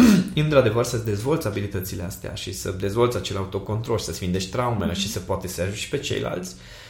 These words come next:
Speaker 1: atunci va trebui să stăpânești acest proces de observare, că dacă nu știi să-ți observi gândurile, dacă nu știi să-ți observi corpul fizic, dacă nu știi să observi reacțiile pe care le ai în diverse
Speaker 2: Mhm.
Speaker 1: situații, nu avem ce să discutăm mai departe despre autocontrol și despre vindecare.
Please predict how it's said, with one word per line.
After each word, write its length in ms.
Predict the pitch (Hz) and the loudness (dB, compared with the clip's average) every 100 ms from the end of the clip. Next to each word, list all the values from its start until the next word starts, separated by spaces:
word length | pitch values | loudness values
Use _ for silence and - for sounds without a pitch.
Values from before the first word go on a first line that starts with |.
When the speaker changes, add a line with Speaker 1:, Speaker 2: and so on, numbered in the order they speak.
| - - | -20 -10
Speaker 1:
atunci 160 | 147 170 | -4 -2
va 100 | 156 | -2
trebui 340 | 139 135 143 | -2 -2 -2
să 340 | 147 123 123 123 - - - | 0 0 0 -4 -14 -20 -16
stăpânești 600 | - - 123 131 147 151 | -12 -4 -2 0 0 0
acest 220 | - 101 - | -4 -6 -6
proces 300 | 101 101 101 | -4 -2 0
de 80 | |
observare, 480 | 98 - 98 101 98 | -2 -2 -2 -2 -2
că 100 | 101 | -2
dacă 200 | 104 110 | -4 -2
nu 100 | 135 | -4
știi 160 | 160 131 | -4 -4
să-ți 220 | 131 - | -4 -4
observi 380 | 113 117 107 - | -4 -4 -4 -4
gândurile, 480 | 123 139 147 151 156 - - - | -2 -2 -4 -6 -8 -14 -20 -8
dacă 240 | 127 120 | -6 -2
nu 80 | 131 | -4
știi 140 | - | -2
să-ți 220 | 135 120 117 | -4 -4 -4
observi 320 | - 110 - | -4 -6 -4
corpul 280 | 113 110 - | -6 -6 -8
fizic, 440 | - 123 67 - - - - | -6 -4 -6 -8 -16 -18 -10
dacă 200 | 113 113 | -6 -2
nu 80 | 127 | -2
știi 140 | 139 | -2
să 100 | 127 | 0
observi 360 | 117 - 123 120 - 95 | 0 2 2 0 -4 0
reacțiile 480 | 107 131 - 107 101 | 2 2 0 -4 -4
pe 140 | 104 | -6
care 160 | - 95 | -4 -2
le 60 | |
ai 60 | 101 | -2
în 60 | |
diverse 240 | 95 98 87 | 0 -2 -2
Speaker 2:
Mhm. 80 | - | -4
Speaker 1:
situații, 720 | 90 - 98 - 131 165 - - - - - - | -4 -4 -4 -4 -4 -6 -8 -18 -20 -20 -20 -18
nu 100 | - 110 | -8 -6
avem 140 | 95 | -4
ce 120 | 95 110 | -6 -6
să 100 | 113 | -6
discutăm 380 | 113 - - | -8 -8 -8
mai 120 | 101 101 | -4 -4
departe 360 | 101 98 95 | -4 -4 -4
despre 380 | 90 90 - 90 - - | -6 -8 -10 -12 -16 -12
autocontrol 720 | 92 90 87 - 85 90 98 | -10 -8 -10 -8 -8 -6 -8
și 60 | 95 | -8
despre 220 | 95 101 | -12 -10
vindecare. 520 | 92 95 - 58 - | -8 -8 -8 -12 -14